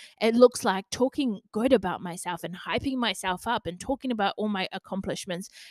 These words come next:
and telling people who I am without second guessing myself and without question marks on the end, you know, being really, really sure of myself. So I'd love for you to just,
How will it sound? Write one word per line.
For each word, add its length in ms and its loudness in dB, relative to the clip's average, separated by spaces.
and 140 -4
telling 320 2
people 340 -2
who 180 6
I 260 6
am 320 -2
without 340 0
second 440 -2
guessing 560 -4
myself 680 0
and 120 0
without 520 2
question 360 4
marks 340 2
on 160 0
the 120 -4
end, 300 -6
you 80 -4
know, 180 -2
being 260 2
really, 320 4
really 260 2
sure 420 4
of 160 -4
myself. 560 -6
So 240 2
I'd 120 2
love 180 4
for 120 2
you 160 6
to 280 2
just, 460 0